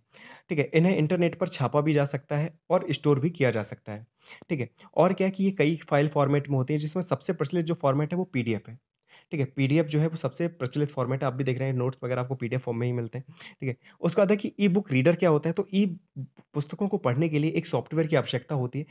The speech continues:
जिसे ई-बुक रीडर कहते हैं, ठीक है। एक नंबर में आता है कि ई-बुक रीडर क्या है, तो जो ई पुस्तकें होती हैं, इलेक्ट्रॉनिक जो बुक्स होती हैं, उन्हें पढ़ने के लिए एक सॉफ्टवेयर की हमें ज़रूरत पड़ती है, जिसे हम क्या कहते हैं, ई-बुक रीडर कहते हैं। नेक्स्ट क्वेश्चन है कि ऑनलाइन परीक्षाओं के प्रमुख उद्देश्य क्या हैं?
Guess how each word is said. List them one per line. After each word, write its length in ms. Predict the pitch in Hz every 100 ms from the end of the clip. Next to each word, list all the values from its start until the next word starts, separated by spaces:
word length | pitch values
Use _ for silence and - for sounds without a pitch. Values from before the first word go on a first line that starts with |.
| - -
जिसे 240 | 170 190 185
ई-बुक 300 | 170 160 156
रीडर 240 | 127 123
कहते 260 | 113 101 -
हैं, 100 | 113 _ _ -
ठीक 100 | 151
है। 240 | 135 135
एक 120 | 135
नंबर 220 | 143 135 139
में 120 | 127
आता 160 | 120
है 40 | 143
कि 140 | - 139
ई-बुक 220 | 131 131
रीडर 240 | 123 135
क्या 180 | 131 127
है, 160 | 123 - - - -
तो 80 |
जो 180 | 160 180 170
ई 80 |
पुस्तकें 360 | 175 151 - 156
होती 240 | 147 127
हैं, 60 | 147
इलेक्ट्रॉनिक 400 | 135 135 143 156 - _ _ _ -
जो 120 | 139
बुक्स 280 | 127 143 -
होती 220 | 127 123
हैं, 120 | 143 - - -
उन्हें 200 | 180 196
पढ़ने 220 | 156 175
के 80 | 185
लिए 80 |
एक 80 | 190
सॉफ्टवेयर 360 | 190 - 156 151
की 100 | 156
हमें 120 | 156
ज़रूरत 320 | 120 110 135
पड़ती 280 | 127 117 127
है, 60 | 127
जिसे 200 | 127 147
हम 60 |
क्या 140 | 135 139
कहते 260 | 131 139
हैं, 60 | 170 -
ई-बुक 300 | 147 147 -
रीडर 240 | 123 113
कहते 260 | 101 101 -
हैं। 160 | 101 - _ _ _ _ _ - - -
नेक्स्ट 220 | 147 190
क्वेश्चन 180 | 247 269
है 60 | 262
कि 120 | 262
ऑनलाइन 360 | 147 160 202
परीक्षाओं 440 | 208 156 151 185 185
के 180 | 202 202
प्रमुख 460 | - - 139 175
उद्देश्य 460 | 147 120 156 151 160
क्या 200 | - 117
हैं? 220 | 98 -